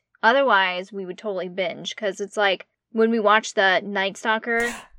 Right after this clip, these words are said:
Speaker 2: Yes.
Speaker 1: show on Netflix, we totally binged that within, like, over
Speaker 2: Yeah.
Speaker 1: the weekend. We, or maybe it was just one day. God, probably just one day, but it was so good because, you know, kids can't watch that. So we got to watch that really fast. But everything else is like,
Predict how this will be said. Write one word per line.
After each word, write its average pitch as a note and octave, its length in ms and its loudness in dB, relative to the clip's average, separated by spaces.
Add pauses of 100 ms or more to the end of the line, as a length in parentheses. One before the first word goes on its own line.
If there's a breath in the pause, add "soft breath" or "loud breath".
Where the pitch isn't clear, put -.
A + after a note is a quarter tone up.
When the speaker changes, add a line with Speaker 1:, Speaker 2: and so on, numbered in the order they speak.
(140)
Speaker 2:
Yes. - 540 -14
Speaker 1:
show A3+ 300 2
on G#3 140 0
Netflix, C4+ 640 -2
we A3+ 160 -4
totally A3+ 480 0
binged G3 340 -4
that E3+ 300 -2
within, F#3 500 -6
like, F#3 200 -6
over A3 220 2
Speaker 2:
Yeah. G#3+ 40 2
Speaker 1:
the G3 100 -4
weekend. E3+ 580 -10
We, G3+ 280 -8
or G#3+ 160 0
maybe A#3+ 240 -6
it D#4 40 -2
was B3+ 140 -6
just - 180 -18
one E3+ 200 -10
day. D3+ 340 -8
God, D#3+ 260 -16 (360)
probably G#3 400 -8
just - 140 -20
one D#3+ 160 -10
day, A#2 140 -6
but - 280 -10 (300)
it A3 60 -2
was G#3 160 -8
so G#3 200 4
good E3+ 240 2
because, G#3 420 -6
you G3+ 120 -10
know, D#3+ 220 -10 (480)
kids - 240 -12
can't - 240 -16
watch - 140 -20
that. - 180 -12 (240)
So G#3+ 160 -6
we A3 60 -2
got G#3 120 2
to G3+ 60 -18
watch F#3+ 240 -4
that G3 200 0
really F3 220 -8
fast. F#3+ 360 -2
But B3+ 100 0
everything C#4+ 420 0
else G3+ 420 -2
is G3+ 120 -14
like, F#3 340 -4